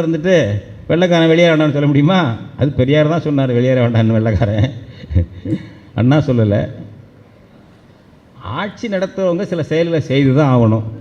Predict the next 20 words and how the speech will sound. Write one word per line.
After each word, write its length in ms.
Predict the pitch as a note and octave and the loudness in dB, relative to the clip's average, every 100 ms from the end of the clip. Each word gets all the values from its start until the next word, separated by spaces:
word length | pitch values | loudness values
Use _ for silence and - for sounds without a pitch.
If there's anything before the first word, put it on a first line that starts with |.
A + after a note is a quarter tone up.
| - - - - - - - _ _ - | -18 -20 -20 -20 -20 -20 -20 _ _ -6
அதுக்காக 440 | C3 C#3+ D#3 E3 | -4 -2 -2 0
நன்றி 540 | F3 C#3+ C#3+ D3 D3 C3+ | 0 2 2 2 2 2
இருந்து, 540 | B2+ B2+ A#2+ A#2 A2 A2+ | 0 0 0 0 -2 -4
"என் 240 | B2 B2+ - | -2 -2 0
தாயை 480 | C3 D3+ D#3 C#3+ | 0 2 2 2
மறுப்பேன், 460 | C3 C3+ - C3 B2+ | 2 0 0 0 2
என் 180 | B2+ B2 | 0 -2
தந்தையை 480 | C3 D3+ E3 D3 C3 | -2 0 2 2 2
மறுப்பேன், 460 | B2 - C3 C3 | 0 0 0 2
என் 120 | B2+ | 2
இனத்தை, 440 | B2+ C3+ E3 - C#3 | 2 2 0 0 0
இனத்தை 400 | C#3+ D#3+ D#3 C#3+ | 2 0 0 2
மறுப்பேன், 420 | C3 B2+ C3 C3+ | 0 0 -2 0
என் 140 | B2+ | 2
மொழியை 400 | B2+ C#3 D#3+ D#3+ | 2 2 2 2
மறுப்பேன்" 540 | C3+ B2+ B2 B2 B2 A2 - - | 0 -2 -4 -2 -2 -2 -8 -4
அப்படின்னா 640 | G#2+ C3 D#3+ F#3 C3 B2+ - - - - - | 0 2 2 0 -2 -4 -8 -18 -20 -20 -8
மனித 440 | G2 B2+ F3 G#3 | -2 0 0 0
வாழ்க்கையா 380 | F#3 F#3+ F#3+ G#3 | -2 -2 -4 -6
அது? 500 | A3+ A3 C3+ F2+ E2+ | -6 -2 -2 -2 -6